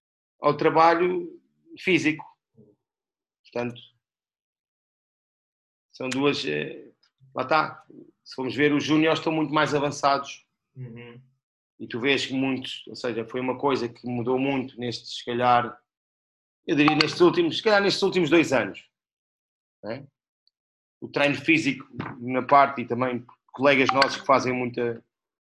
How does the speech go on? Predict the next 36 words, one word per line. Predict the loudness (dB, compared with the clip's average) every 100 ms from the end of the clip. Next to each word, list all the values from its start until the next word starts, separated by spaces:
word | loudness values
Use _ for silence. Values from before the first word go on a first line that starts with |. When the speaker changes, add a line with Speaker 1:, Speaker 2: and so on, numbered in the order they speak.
| _
Speaker 1:
muita | -6 -6 -4 -6
publicidade, | -4 -2 -2 -2 2 6 6 2 -8 _ _ _ _ _ -4 0 0
hum, | -2 -6 -6 -8 -10 -12 -14 -16 -20 _ _ _ _ _ _ _ _ _ _
fazem | 0 0 -2
muita | -4 -6
publicidade | -4 -4 -4 2 4 6 2 -6 _ _ _
com | -4 0
atletas, | 0 0 0 -2 -8
com | -4 -4
jogadores | -2 0 0 0
profissionais. | -6 -4 -2 2 2 2 -6 _ _ _ _ _ _ -20 -20 -20 -20 -20 -20 -16
Se | -2
calhar | 2 4
os | 6
homens | 6 6 4
estão | 0
um | 0
bocadinho | 0 0 4
mais | 4 4
à | 2
frente, | 2 0 0 -2 -10 _ _ _ _ _ _
mas | -6 -4 0
eu | 2
acho | 2 -2
que | -4 -4
as | -2
miúdas | -2 0 0
estão, | -2 -4 -2 -2 -4 -2
começam | -4 -2 -2
a | 0
mudar | 2 2 0
já, | -4 -10
já | -14 _ -20
começam | -16 -16 -12 -12
a |
mudar. | -8 -10